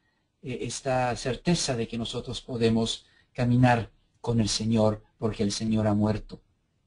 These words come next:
Y dentro de esa tristeza también hay una gran pesadumbre, hay una gran culpa,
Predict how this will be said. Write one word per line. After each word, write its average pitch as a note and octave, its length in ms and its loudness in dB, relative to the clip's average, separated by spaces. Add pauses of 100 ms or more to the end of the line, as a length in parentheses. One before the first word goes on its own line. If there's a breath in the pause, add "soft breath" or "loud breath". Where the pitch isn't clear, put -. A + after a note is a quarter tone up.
(1120)
Y C#3 120 4
dentro C#3+ 320 8
de E3 60 8
esa G#3 200 6
tristeza E3+ 680 4
también D#3 260 8
hay E3 140 6
una E3+ 160 4
gran E3+ 320 4
pesadumbre, C3+ 880 0 (960)
hay C#3 200 2
una E3 140 10
gran C#3+ 320 4
culpa, C#3 680 0